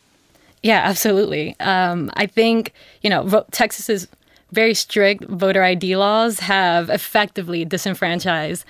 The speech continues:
Latino voters. Um, and they've, so there's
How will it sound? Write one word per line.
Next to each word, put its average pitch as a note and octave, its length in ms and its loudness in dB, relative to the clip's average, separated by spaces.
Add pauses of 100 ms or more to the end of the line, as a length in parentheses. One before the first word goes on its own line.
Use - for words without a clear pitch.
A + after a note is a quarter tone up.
(180)
Latino F#3 420 0
voters. G3 580 0
Um, F3+ 460 -2 (420)
and F3+ 500 0
they've, F#3 600 2 (440)
so G#3+ 160 -4
there's G3 300 0